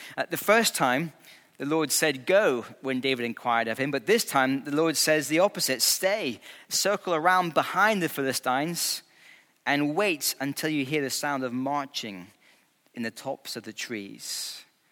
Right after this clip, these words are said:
<laughs> And, and what happens next, uh, is sort of s-, uh, spine tingling, isn't it? Because I take it that the noise that David heard in the tops of the trees wasn't just the wind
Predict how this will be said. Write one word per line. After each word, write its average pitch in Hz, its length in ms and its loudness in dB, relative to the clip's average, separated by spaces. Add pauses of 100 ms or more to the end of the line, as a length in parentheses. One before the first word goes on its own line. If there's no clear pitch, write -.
(1000)
<laughs> - 180 -6
And, 135 180 -4 (800)
and 151 120 -6
what 156 120 -2
happens 165 400 0
next, 156 400 0
uh, 78 100 -6 (100)
is - 120 -6
sort 208 160 -2
of - 80 -2
s-, - 220 0 (440)
uh, 135 140 -6
spine 160 640 0
tingling, 127 440 -2
isn't 120 200 -4
it? - 100 -14
Because 117 240 -6
I 135 100 2
take 180 280 -2
it 143 100 -6
that 127 200 0
the 135 80 -6
noise 160 280 -2
that 139 160 -4
David 151 240 -2
heard 123 340 -2
in 110 60 -12
the 110 60 -10
tops - 300 -10
of - 40 -18
the 120 80 -14
trees 113 340 -6
wasn't 143 240 -6
just 139 200 -8
the 117 80 -8
wind 113 640 -6